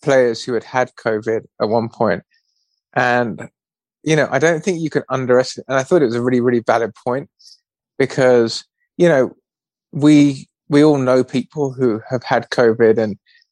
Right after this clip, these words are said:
many of them are still, um, struggling with what sound like relatively small side effects, like not being able to taste things, uh, not being,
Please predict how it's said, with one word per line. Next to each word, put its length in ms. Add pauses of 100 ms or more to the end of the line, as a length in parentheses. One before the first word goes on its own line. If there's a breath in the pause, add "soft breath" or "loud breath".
(100)
many 320
of 140
them 300 (380)
are 260
still, 640 (460)
um, 520 (120)
struggling 640
with 260 (920)
what 260
sound 500
like 220
relatively 540
small 300
side 300
effects, 460
like 140
not 160
being 140
able 160
to 100
taste 400
things, 480 (500 soft breath)
uh, 440 (420 soft breath)
not 240
being, 560